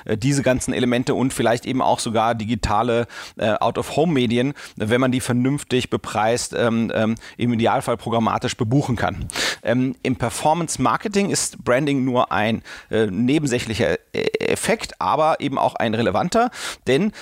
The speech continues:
letztendlich je glaubwürdiger am, zum Beispiel ein Händler ist, je höher ist die Conversion beim gleichen Preis. Das heißt, auch für den Performance-Bereich hat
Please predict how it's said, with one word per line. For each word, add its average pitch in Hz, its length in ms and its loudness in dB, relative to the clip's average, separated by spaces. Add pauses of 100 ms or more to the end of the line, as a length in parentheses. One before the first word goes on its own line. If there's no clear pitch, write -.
(100)
letztendlich 127 440 0
je 117 120 0
glaubwürdiger 131 760 0
am, - 180 0 (300)
zum 123 180 0
Beispiel 117 400 0
ein 110 80 2
Händler 180 440 0
ist, - 300 -4 (220)
je 135 140 0
höher 151 220 4
ist - 160 -4
die 135 60 -6
Conversion 147 600 0
beim 113 140 0
gleichen 95 340 0
Preis. - 300 -2
Das - 180 -2
heißt, 127 280 0 (220)
auch 120 200 2
für - 80 -2
den 131 100 0
Performance-Bereich 147 1160 0
hat 165 260 0